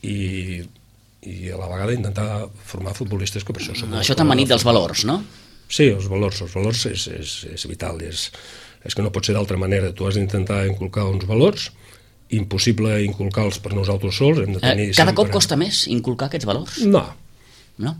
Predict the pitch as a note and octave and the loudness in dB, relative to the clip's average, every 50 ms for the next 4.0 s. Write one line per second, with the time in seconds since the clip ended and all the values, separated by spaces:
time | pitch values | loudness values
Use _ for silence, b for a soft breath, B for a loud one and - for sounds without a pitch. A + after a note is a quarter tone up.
0 | - - D3 A2+ - - - - - - - - - - - - - G#2+ - - | -6 -4 -2 -2 -2 -4 -10 -20 -20 -20 -20 -20 -20 -10 -2 0 0 0 0 -2
1 | - - - - - - - - - - B B B B B - - - - A2 | -6 -8 -12 -12 -12 -14 -14 -18 -20 -20 B B B B B -18 -10 -2 0 0
2 | G2+ G#2 A#2 A#2+ C#3 B2+ A#2 A#2 G#2 G2+ G2+ - - E2 - - G#2 F2 F2+ A2 | 2 2 2 2 2 2 2 2 0 0 -2 -4 -4 -6 -4 -4 -4 -4 -4 -6
3 | F3+ - B B B B B B B B B B _ - - F#2+ E2+ F2+ F#2 E2+ | -8 -10 B B B B B B B B B B _ -4 -4 -2 0 0 -2 -2